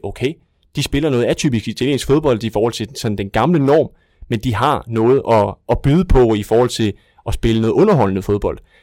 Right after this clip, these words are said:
Og det er så en af de klubber, som de skal konkurrere med i Serie B i, i næste sæson, sammen med, med Brescia, som også rykkede ned. Øhm, og, og der, der ser jeg nogle, nogle interessante perspektiver i, at det trods alt er nogle,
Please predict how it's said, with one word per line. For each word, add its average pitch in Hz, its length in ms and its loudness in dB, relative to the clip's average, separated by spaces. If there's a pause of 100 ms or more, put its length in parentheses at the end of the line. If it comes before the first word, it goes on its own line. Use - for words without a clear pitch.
(140)
Og 113 120 -2
det 165 40 4
er 175 40 4
så 170 100 0
en 160 100 0
af 131 60 -4
de 131 80 -8
klubber, 143 280 0
som 113 200 -4
de 107 220 -6
skal 107 180 -2
konkurrere 110 440 -2
med 110 120 0
i 110 40 0
Serie 107 220 -2
B - 60 -4
i, 110 320 0 (120)
i 120 80 -2
næste 120 300 0
sæson, 123 400 0 (280)
sammen 107 260 -2
med, 101 220 -4
med 101 140 -6
Brescia, 123 480 0
som 107 220 -4
også 117 220 -2
rykkede 107 260 -2
ned. 113 200 0 (640)
Øhm, 110 440 2
og, 127 180 -2
og - 160 -10
der, 143 120 0 (140)
der 156 80 0
ser 170 260 2
jeg 123 80 2
nogle, 117 280 -2
nogle 110 180 -4
interessante 123 420 -4
perspektiver 135 540 0
i, 135 200 -4
at 113 160 -6
det 113 80 -8
trods 107 180 -6
alt 151 160 0
er 120 80 0
nogle, 107 220 -2